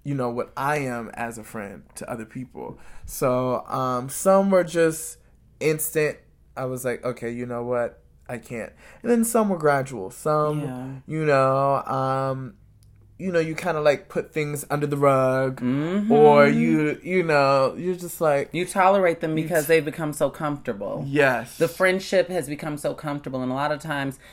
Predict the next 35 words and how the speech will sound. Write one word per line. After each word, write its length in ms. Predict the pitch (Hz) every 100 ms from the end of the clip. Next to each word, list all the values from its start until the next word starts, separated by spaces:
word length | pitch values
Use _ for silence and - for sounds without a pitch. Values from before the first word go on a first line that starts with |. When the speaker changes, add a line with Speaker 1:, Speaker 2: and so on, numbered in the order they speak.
| - - _ -
Speaker 2:
um, 600 | 151 139 131 131 135 131 _ _ - - -
change 680 | - 214 185 190 190 196 -
requires 840 | 139 147 - 175 156 156 151 147 -
you 260 | 135 156
to 80 | 147
be 280 | 131 147 -
uncomfortable. 880 | 143 151 156 147 127 110 - 110 117
Speaker 1:
Yep. 140 | 139 156
Speaker 2:
And 80 | 185
no 120 | 214
one 160 | 196 160
likes 200 | 135 -
being 220 | 139 127
uncomfortable, 640 | 123 123 135 127 123 127
but 280 | 127 143 -
you 60 | 185
have 120 | 175
to 80 | 180
better 240 | 180 226
yourself. 640 | 196 147 - 123 120 135 - _ _ -
Speaker 1:
Get 160 | 143 143
out, 140 | 135
Speaker 2:
You 60 | 135
Speaker 1:
you 120 | 220
know, 60 | 233
Speaker 2:
are 60 |
your 160 | 226 208
Speaker 1:
get 40 |
out 140 | 196 -
of 60 |
Speaker 2:
number 60 | 180
Speaker 1:
that 100 | -
Speaker 2:
one 20 | -
priority. 600 | 180 170 143 139 123 117
Speaker 1:
complacency. 280 | 123 117